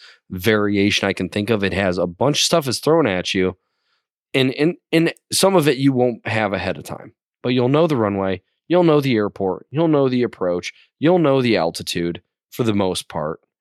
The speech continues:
But the two things that could be a wild card is pretty much the heading and the altitude. You don't need to tell them back the altitude, or the, the heading, I'm sorry. Or,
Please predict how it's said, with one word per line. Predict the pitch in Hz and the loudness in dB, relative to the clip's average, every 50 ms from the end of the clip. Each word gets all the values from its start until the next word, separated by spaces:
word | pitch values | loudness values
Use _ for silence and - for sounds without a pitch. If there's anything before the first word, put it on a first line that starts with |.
| _ _ _ _ _ _ _ _ | _ _ _ _ _ _ _ _
But | - 135 127 | -4 -2 0
the | 143 | 0
two | 139 - - 208 202 | 0 2 2 2 2
things | - - 185 170 156 131 | 2 4 4 4 4 4
that | 123 110 - | 2 0 2
could | - 160 156 | 2 2 4
be | 143 143 | 4 4
a | 143 | 4
wild | 131 120 117 113 110 117 - | 4 4 4 2 2 0 -2
card | - 113 107 104 | 0 0 0 0
is | 92 - | -2 -4
pretty | - - 104 101 | -4 -2 -2 0
much | 98 92 85 - | 0 -2 -2 -4
the | - 87 | -4 -6
heading | 90 101 98 92 90 87 | -4 -2 -2 -2 -4 -4
and | 82 80 | -4 -6
the | 80 | -6
altitude. | 73 69 67 - - - - - - - - _ _ _ _ _ | -6 -8 -8 -10 -12 -14 -14 -14 -14 -16 -20 _ _ _ _ _
You | - 135 | 2 4
don't | 175 208 | 4 4
need | 202 196 185 | 4 2 0
to | 156 | 0
tell | 135 - 143 135 | 0 2 2 4
them | 131 127 113 | 4 2 2
back | 110 107 101 | 2 0 0
the | - 104 98 | -2 -2 -2
altitude, | 95 92 92 - - - - - - - _ _ _ _ _ _ _ _ _ _ - | -2 -2 -4 -6 -8 -10 -10 -10 -12 -16 _ _ _ _ _ _ _ _ _ _ 0
or | - 127 | 2 4
the, | 127 120 110 - | 4 2 2 0
the | 131 123 113 | 0 0 0
heading, | 101 113 107 95 80 73 | 2 0 -2 -4 -6 -10
I'm | 78 | -10
sorry. | 82 - - 57 50 - 107 _ _ _ _ - | -8 -6 -6 -6 -8 -10 -14 _ _ _ _ -8
Or, | 139 - | -8 -8